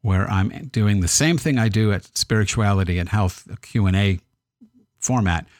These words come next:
but it's only Jewish. So there, I get a lot of questions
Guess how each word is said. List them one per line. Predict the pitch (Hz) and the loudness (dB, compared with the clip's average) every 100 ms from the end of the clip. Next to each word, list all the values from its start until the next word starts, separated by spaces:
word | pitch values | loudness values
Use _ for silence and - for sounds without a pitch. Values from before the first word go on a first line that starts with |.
| - | -6
but | 101 | -2
it's | 92 - | -2 0
only | 120 101 90 | 0 2 0
Jewish. | 87 78 82 - - - | -2 -4 -8 -12 -16 -14
So | - 90 - | -6 -6 -4
there, | 101 95 - | -8 -8 -10
I | - | -6
get | 101 95 | -2 0
a | |
lot | 90 107 110 | 0 0 -2
of | |
questions | - 104 - 98 95 87 | -2 -4 -2 -2 -2 -4